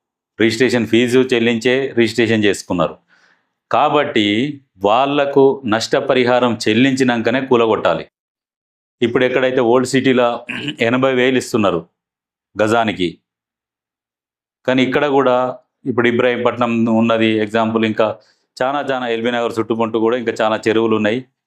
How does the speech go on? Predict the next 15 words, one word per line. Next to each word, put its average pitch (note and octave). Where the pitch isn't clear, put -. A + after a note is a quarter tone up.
వీటిలలో D#3
కూడా B2
కొన్ని C3+
ఏం C3+
చేస్తున్నారంటే, A#2
బఫర్ C3
జోన్లో C3
ఉన్నది, B2
ఎఫ్టీఎల్లో B2+
ఉందని B2
చెప్పేసి A#2
నోటీసులు A#2+
ఇస్తున్నారు. A#2
నోటీసులు B2+
ఇచ్చేసి B2